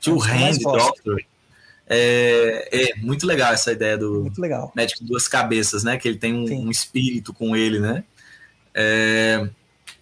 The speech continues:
Speaker 1: Two Hand Doctor, né? Que eu acredito que seja a questão de trabalhar com as duas mãos, com os dois lados da moeda, né?
Speaker 2: Sim.
Speaker 1: E, enfim, o conjurador brasileiro, ele tem que se chamar do que ele achar mais bonitinho. Eu, eu acho que o Voodoo é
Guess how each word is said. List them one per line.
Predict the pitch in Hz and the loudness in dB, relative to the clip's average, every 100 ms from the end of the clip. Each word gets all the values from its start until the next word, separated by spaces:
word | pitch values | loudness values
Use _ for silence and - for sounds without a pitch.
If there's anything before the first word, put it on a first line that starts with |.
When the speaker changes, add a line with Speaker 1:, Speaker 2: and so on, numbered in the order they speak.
| _ - - | _ -12 -2
Speaker 1:
Two | 151 | 0
Hand | 131 135 143 107 | 2 2 0 0
Doctor, | 117 135 - 120 113 | 2 2 0 -2 0
né? | 135 | -2
Que | 170 - 110 101 101 - _ | -4 -4 -2 -2 -6 -10 _
eu | - 120 | -2 0
acredito | 123 120 113 - | 0 0 -2 -4
que | - | -4
seja | 113 110 | -2 -2
a | |
questão | 113 - 117 | -4 -4 -4
de | 107 | -2
trabalhar | 117 117 110 110 123 | 0 2 2 2 0
com | 117 | -4
as | 107 | -2
duas | 110 101 | -2 -2
mãos, | 101 110 143 131 | -2 -2 -4 -6
com | - 107 | -8 -8
os | 104 | -4
dois | 110 104 | -2 -2
lados | 104 107 110 104 | -2 -2 -2 -4
da | 101 | -2
moeda, | 101 98 120 120 | -2 0 -2 -2
né? | 117 147 - - - | -4 -8 -12 -20 -20
Speaker 2:
Sim. | - 139 160 | -8 -6 -6
Speaker 1:
E, | 127 135 143 - | -2 0 -2 -2
enfim, | 190 - 160 127 | -4 0 2 2
o | 117 117 143 147 147 | 0 -2 0 0 -2
conjurador | - 165 185 180 156 156 | -2 0 2 2 2 2
brasileiro, | 156 151 143 131 156 175 | 2 2 2 2 2 2
ele | 170 | 0
tem | 165 160 | 0 -2
que | 160 | -2
se | 160 | -4
chamar | 160 147 139 151 | -2 -2 -2 -2
do | 151 | -4
que | 165 | -2
ele | 156 | -2
achar | 143 - 143 | -2 -2 -2
mais | 147 160 | 0 0
bonitinho. | 170 170 - 113 101 95 | 2 0 0 0 0 -2
Eu, | 107 113 - | -2 -2 0
eu | 113 | 0
acho | 113 120 - | 0 -2 -2
que | 131 123 123 _ _ _ | -2 -2 -4 _ _ _
o | 110 | -2
Voodoo | 156 156 131 156 175 180 - | 0 2 2 4 4 0 -2
é | - 127 127 127 | -4 -2 -2 -4